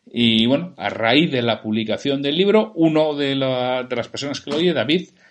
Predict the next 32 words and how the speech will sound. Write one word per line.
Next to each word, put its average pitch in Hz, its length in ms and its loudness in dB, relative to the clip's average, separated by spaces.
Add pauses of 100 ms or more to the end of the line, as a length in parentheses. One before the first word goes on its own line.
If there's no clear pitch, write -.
(440)
David 101 280 -10
Córdoba, 165 340 2
me 151 80 -4
dijo, 135 160 -4
"Oye, 190 340 -2
pues, 107 140 -10
joder, 131 500 -2
eh, 120 600 2
Raúl 160 300 2
sería 226 240 0
un 240 80 0
excelente 196 420 -2
entrevistado 190 960 2 (320)
para 120 180 4
este 151 220 0
podcast". - 580 -6 (140)
Oye, 113 300 -2
dicho 160 340 0
y 180 80 4
hecho, 170 240 2
Da-, 147 260 -2
David, 160 420 0
tus 143 220 -6
deseos 180 400 -2
son 185 160 0
órdenes 151 440 2
para 120 200 0
mí. 90 180 -6 (300)
Contacté 110 540 -2
con 139 180 -2
Raúl, 170 420 4 (260)
oye, - 360 -4